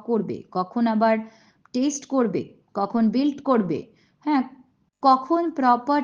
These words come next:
টুলগুলোকে ইনভোক করবে, সেই ডিসিশনগুলো নেওয়ার জায়গাতে এরা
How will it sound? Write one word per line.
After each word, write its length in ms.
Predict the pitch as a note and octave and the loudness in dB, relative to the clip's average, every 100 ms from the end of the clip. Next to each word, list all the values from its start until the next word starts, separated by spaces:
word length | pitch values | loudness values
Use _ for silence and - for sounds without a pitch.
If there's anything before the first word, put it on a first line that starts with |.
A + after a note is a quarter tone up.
| C#4+ | -2
টুলগুলোকে 1080 | C4 C4 C4+ C#4 C4+ - _ A3 B3 B3+ C4+ | 0 2 2 0 -8 -20 _ -2 0 0 2
ইনভোক 400 | B3+ A3+ B3 C4+ - | 4 4 2 0 0
করবে, 400 | A#3 F3 B2+ - _ _ | 0 0 -4 -10 _ _
সেই 540 | - B3+ C4 D4 E4 - - | -6 0 0 0 -4 -8 -6
ডিসিশনগুলো 720 | A3+ A#3+ A3 B3 A#3 A3 A3 | -4 -4 -2 0 0 2 2
নেওয়ার 280 | G3+ F#3 F3+ | 2 -2 -2
জায়গাতে 520 | E3+ B2+ A2+ - - _ _ _ _ _ _ | -2 -2 -6 -8 -16 _ _ _ _ _ _
এরা 320 | G#3 A3 E4 | 2 2 2